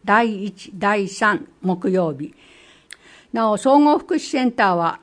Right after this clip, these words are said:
受付終了しました。関本公民館、毎週木曜日。川内、黒子公民館、各週火曜日。大村、村田、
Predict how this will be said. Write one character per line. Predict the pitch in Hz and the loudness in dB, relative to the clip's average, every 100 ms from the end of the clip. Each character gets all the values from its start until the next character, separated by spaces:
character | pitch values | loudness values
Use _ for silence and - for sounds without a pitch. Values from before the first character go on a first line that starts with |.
| - | -16
受 | - 226 | -6 -6
付 | 226 - 208 | -6 -6 -6
終 | 196 226 202 | -6 -4 -2
了 | 190 180 | 0 -2
し | 175 | -4
ま | 165 | -6
し | 165 - | -8 -12
た。 | - - _ _ _ _ _ _ _ _ _ _ _ _ | -14 -14 _ _ _ _ _ _ _ _ _ _ _ _
関 | - 226 - 254 | -4 -4 -4 0
本 | 254 254 254 226 | 0 2 0 0
公 | 254 233 | 2 2
民 | 214 180 180 | 4 2 0
館、 | 170 151 - | -2 -4 -4
毎 | 196 233 | 0 0
週 | 254 240 214 | 0 -2 0
木 | 196 196 | -2 -2
曜 | 196 190 160 | 0 0 0
日。 | 147 143 _ _ _ _ _ _ _ _ _ _ _ - | -4 -10 _ _ _ _ _ _ _ _ _ _ _ -4
川 | 226 233 233 | 2 2 2
内、 | 233 - 185 170 - _ - - | -2 -4 -6 -6 -10 _ -20 -4
黒 | 226 240 | 0 2
子 | 233 226 | 2 2
公 | 226 226 | 0 2
民 | 196 180 180 | 2 0 -2
館、 | 156 147 - _ _ | -4 -6 -12 _ _
各 | 208 202 | -10 -10
週 | - - 214 190 | -10 -2 -2 -2
火 | 196 | -2
曜 | 202 196 165 | 0 0 -2
日。 | 143 - _ _ _ _ _ _ _ _ - | -6 -12 _ _ _ _ _ _ _ _ 2
大 | 240 262 | 6 8
村、 | 254 214 185 165 | 6 4 2 0
村 | 180 190 220 - | 0 2 2 0
田、 | - 175 156 | -2 -2 -2